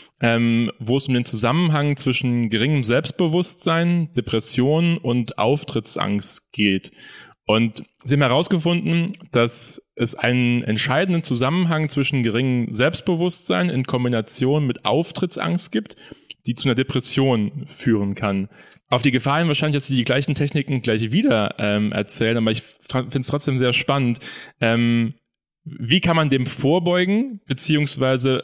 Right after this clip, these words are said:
wenn man merkt, ich steuere vielleicht auf sowas zu, ich bin vielleicht schon so in einer depressiven Episode,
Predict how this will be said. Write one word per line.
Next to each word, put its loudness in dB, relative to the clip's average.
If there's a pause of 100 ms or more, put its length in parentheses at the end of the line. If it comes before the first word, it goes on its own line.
wenn 0
man 2
merkt, -2 (260)
ich -4
steuere 2
vielleicht -2
auf 0
sowas 0
zu, 0
ich 0
bin 0
vielleicht 0
schon 0
so 0
in 2
einer 2
depressiven -2
Episode, 2